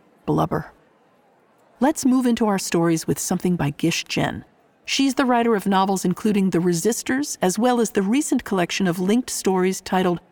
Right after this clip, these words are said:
Thank You, Mister Nixon. This piece is the title story from that collection, and it's delivered in the form of a letter to the former president. The narrator lets us know right away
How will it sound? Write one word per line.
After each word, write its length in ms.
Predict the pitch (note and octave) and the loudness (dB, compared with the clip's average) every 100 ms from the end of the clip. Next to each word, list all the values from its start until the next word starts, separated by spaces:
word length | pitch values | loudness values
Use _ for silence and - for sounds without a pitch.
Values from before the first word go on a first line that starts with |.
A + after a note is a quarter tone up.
| _ | _
Thank 380 | - G#3 G#3+ A#3 | -2 0 0 2
You, 160 | A3 | 2
Mister 320 | G#3 F#3 - F3+ | 2 0 0 0
Nixon. 480 | F#3 - - C3+ - _ _ _ _ _ _ | 0 -2 -6 -6 -10 _ _ _ _ _ _
This 240 | F#4+ G4+ | -2 -2
piece 320 | - F3 D3+ E3 | -2 -2 0 -2
is 120 | - | -4
the 100 | F3 | -6
title 340 | - A#3+ A#3+ | 0 0 2
story 320 | G#3+ - D#3+ | 0 0 0
from 160 | D3+ E3 | 0 -2
that 180 | D#3 - | -4 -4
collection, 480 | F3 D3 - A#3 A3 - - | -2 -2 -2 -2 -2 -8 -4
and 120 | A3 G#3+ | 0 0
it's 220 | B3+ - | 0 -2
delivered 480 | C#4+ A#3+ F#3+ F#3+ F3+ | 0 0 0 0 0
in 140 | G#3 | 0
the 60 | G3 | 0
form 400 | - A3 A3 G#3+ | -2 0 0 0
of 140 | F3 E3+ | 0 0
a 60 | |
letter 400 | F3 F#3 F#3+ G3+ | 0 0 2 0
to 160 | G3+ F#3+ | -2 -6
the 80 | D3 | -4
former 340 | - E3 F3+ | -2 0 -2
president. 640 | - C#3+ C#3 - - - _ _ _ _ _ _ _ - | -2 -4 -4 -8 -10 -16 _ _ _ _ _ _ _ -4
The 100 | G3+ | 0
narrator 480 | G#3+ A#3+ C4 A3+ F#3 | 2 2 2 0 0
lets 240 | F#3 - | 0 0
us 120 | G#3+ | -2
know 140 | - E3 | 0 0
right 280 | E3+ D#3+ C4 | 2 2 2
away 340 | F#3 D3 | 2 0